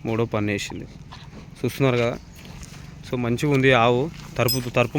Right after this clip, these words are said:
మంచిగా ఉంది, చాలా మంచిగా ఉంది, ఇంకా మంచి ఫ్యూచర్ ఉంది. ఒకసారి డెలివరీ అయిందంటే, మంచిగా బల్క్ అయిపోతుంది ఆవు కూడా, మంచిగా, మంచిగా బల్క్ అయిపోతుంది.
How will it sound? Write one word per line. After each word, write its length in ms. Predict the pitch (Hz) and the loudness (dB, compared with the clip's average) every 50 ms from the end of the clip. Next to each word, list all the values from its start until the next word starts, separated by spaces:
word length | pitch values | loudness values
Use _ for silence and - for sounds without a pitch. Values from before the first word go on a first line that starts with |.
| 147 | 4
మంచిగా 240 | 135 127 117 131 131 131 | 4 4 4 2 2 2
ఉంది, 120 | 127 131 131 131 | 2 2 2 4
చాలా 180 | 117 123 123 117 | 4 4 4 2
మంచిగా 240 | 117 120 113 - 143 135 | 2 0 2 2 4 4
ఉంది, 120 | 135 139 131 | 4 4 4
ఇంకా 100 | 131 120 117 | 2 0 0
మంచి 160 | 120 117 127 - | -2 -4 -4 -2
ఫ్యూచర్ 300 | - 135 135 - 151 143 143 135 | -2 0 0 2 4 4 4 4
ఉంది. 160 | 131 156 175 - - - - - - - - - - 120 | 4 2 0 -2 -6 -12 -14 -14 -14 -14 -12 -8 -6 -2
ఒకసారి 340 | - 127 117 - 143 156 156 151 | 0 0 4 4 4 6 6 6
డెలివరీ 260 | 151 143 151 160 156 151 | 6 8 8 8 8 6
అయిందంటే, 300 | 151 147 147 139 135 170 156 143 | 6 6 4 4 4 4 4 4
మంచిగా 280 | 135 131 - 156 151 143 131 120 113 110 107 120 117 123 | 4 4 4 6 6 8 6 6 4 0 -2 0 4 6
బల్క్ 220 | 127 143 135 170 160 | 6 6 8 8 6
అయిపోతుంది 420 | 143 131 147 127 131 127 139 170 185 - - - 113 | 6 6 4 4 4 4 2 2 0 -2 -2 0 2
ఆవు 120 | 127 131 131 | 4 4 4
కూడా, 140 | 135 143 139 127 | 4 2 2 2
మంచిగా, 300 | 120 120 120 139 131 123 117 110 107 - - - - - - - - - - - - - - - - - | 0 0 2 2 2 4 2 2 -2 -4 -10 -16 -18 -18 -18 -18 -18 -18 -18 -18 -18 -18 -18 -10 -4 0
మంచిగా 220 | 120 120 - 143 127 | 2 4 4 6 6
బల్క్ 180 | 131 131 123 139 135 | 6 6 6 6 4
అయిపోతుంది. 420 | 127 - 131 117 - 123 135 156 | 4 4 0 -2 -2 -2 -4 -4